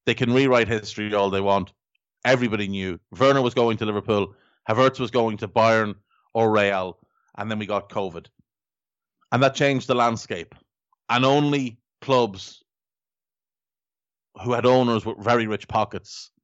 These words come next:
were going to be able to make big, big moves. Roman has very deep pockets and was able to make those moves.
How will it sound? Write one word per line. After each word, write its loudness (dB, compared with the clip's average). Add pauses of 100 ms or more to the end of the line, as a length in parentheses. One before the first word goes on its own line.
(680)
were -2
going 4
to -10
be 0
able 0
to -6
make -4 (360)
big, -2
big -2
moves. -8 (1080)
Roman 2
has -4 (400)
very 0
deep -8
pockets -6 (200)
and 0
was -4
able 0
to -6
make 0
those -6
moves. -12